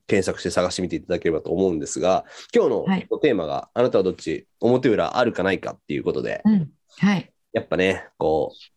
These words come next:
Speaker 1: う、人は化けれますから。
Speaker 2: うんうん。
Speaker 1: やっぱ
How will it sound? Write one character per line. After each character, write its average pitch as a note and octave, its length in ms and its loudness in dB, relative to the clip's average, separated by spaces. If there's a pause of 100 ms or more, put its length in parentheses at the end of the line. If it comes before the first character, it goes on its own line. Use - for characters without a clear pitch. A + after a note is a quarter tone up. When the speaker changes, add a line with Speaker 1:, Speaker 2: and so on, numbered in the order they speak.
(140)
Speaker 1:
う、 - 40 -16
人 - 200 2
は G#2 80 2
化 G2+ 140 0
け B2+ 120 2
れ B2 80 4
ま A#2 140 0
す - 100 -8
か D#2+ 80 0
ら。 - 260 -8 (540)
Speaker 2:
う F#3+ 80 4
ん G3+ 220 6
う - 20 4
ん。 - 20 6
Speaker 1:
や F#3+ 60 4
っ D#3+ 140 0
ぱ D#2+ 260 -4